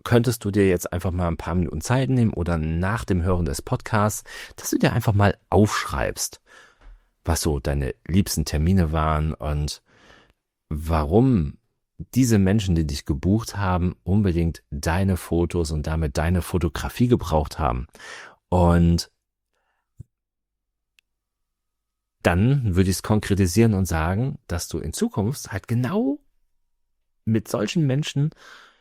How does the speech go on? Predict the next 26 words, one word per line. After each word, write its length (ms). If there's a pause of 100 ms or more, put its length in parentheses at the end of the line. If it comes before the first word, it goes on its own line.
(840)
mehr 420
arbeiten 460
möchtest 680 (640)
und 120
präzisiere 720
dann 360 (100)
genau, 720 (140)
warum 440
und 180
was 160
diese 220
Menschen 380
ausmacht. 560 (760)
Du 100
brauchst 300
jetzt 180
gar 140
nicht 220
anfangen, 360
dass 160
du 60
es 100
irgendwie 280
perfekt 420
ausformulierst, 800
sondern 400